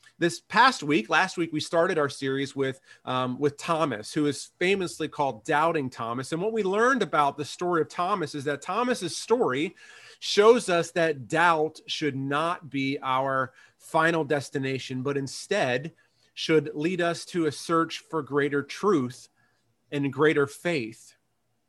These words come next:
right? To lead us to a search for truth and for greater faith. Well, today we're gonna be studying the story of Abel in the Bible. And, uh, we don't really know a lot about Abel.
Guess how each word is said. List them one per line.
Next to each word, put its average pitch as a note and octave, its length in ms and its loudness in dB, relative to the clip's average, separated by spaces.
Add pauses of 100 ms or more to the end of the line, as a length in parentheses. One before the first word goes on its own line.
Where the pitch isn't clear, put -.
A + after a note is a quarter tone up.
(140)
right? E3 280 -2
To E3+ 80 -8
lead F#3 220 2
us G#3+ 160 4
to G3 140 -2
a F3 80 2
search G3 560 -2 (180)
for E3+ 120 0
truth E3 420 0
and D3 140 -8
for D3+ 120 -6
greater C#3 540 0 (540)
faith. C3+ 320 2
Well, E3+ 100 -2
today G#3 280 6
we're B3 100 2
gonna A3 160 4
be F#3+ 80 0
studying F#3+ 480 0
the D#3+ 80 -2
story F#3+ 480 2
of D3 180 -2 (100)
Abel E3 560 2
in E3 180 -2
the D3 80 -2
Bible. C#3 680 0 (480)
And, F#3 240 0
uh, F3+ 180 4
we B3 80 -2
don't F4 140 2
really D4+ 200 0
know G#3+ 240 8
a - 20 10
lot E3+ 360 4
about G#3 280 4
Abel. C#3+ 480 -2